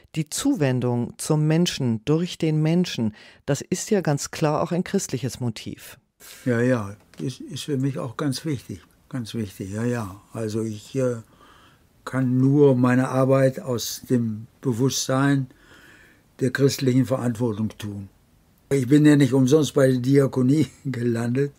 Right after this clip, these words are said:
Speaker 2: Übrigens war ich zuerst bei der Diakonie und die Caritas hat mich da entdeckt.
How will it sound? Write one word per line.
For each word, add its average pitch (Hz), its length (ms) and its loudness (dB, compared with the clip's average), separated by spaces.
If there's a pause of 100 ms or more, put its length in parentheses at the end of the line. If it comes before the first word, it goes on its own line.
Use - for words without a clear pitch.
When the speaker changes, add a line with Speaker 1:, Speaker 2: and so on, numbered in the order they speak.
(220)
Speaker 2:
Übrigens 135 640 4
war 127 140 4
ich 110 80 -4
zuerst 139 520 0
bei 156 260 2
der 147 180 2
Diakonie 143 1000 2
und 139 280 0
die 131 100 -4
Caritas 143 540 0
hat 147 140 -2
mich 131 180 -4
da 131 200 2
entdeckt. 143 520 -2